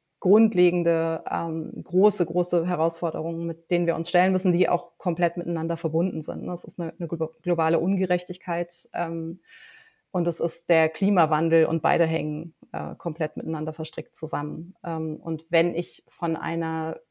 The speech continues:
globalen Gesellschaft der Zukunft spreche, dann ist das eine Gesellschaft, die mit diesen beiden Herausforderungen gut umgegangen ist, also die einen Weg gefunden hat, eben innerhalb der,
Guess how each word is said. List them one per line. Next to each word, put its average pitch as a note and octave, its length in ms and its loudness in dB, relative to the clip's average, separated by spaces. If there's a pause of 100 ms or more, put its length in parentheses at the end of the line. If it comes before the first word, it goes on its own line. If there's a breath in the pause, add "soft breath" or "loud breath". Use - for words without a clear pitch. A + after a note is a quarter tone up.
(500)
globalen F3 520 2
Gesellschaft E3+ 400 2
der E3+ 100 0
Zukunft G#3 460 -4
spreche, F3+ 420 0
dann E3+ 220 -2
ist - 160 -8
das F3+ 100 -4
eine E3+ 220 -2
Gesellschaft, E3+ 680 -2 (540 soft breath)
die F#3+ 360 0
mit F#3+ 180 2
diesen F#3 260 0
beiden E3+ 320 2
Herausforderungen E3 960 -2
gut F3 180 -6
umgegangen D#3+ 600 -4
ist, - 260 -16
also E3 220 -4
die E3+ 100 -4
einen E3 160 -4
Weg E3 140 -2
gefunden E3 440 -6
hat, D#3 160 -6
eben D#3+ 220 -4
innerhalb E3 540 -2
der, D#3+ 480 0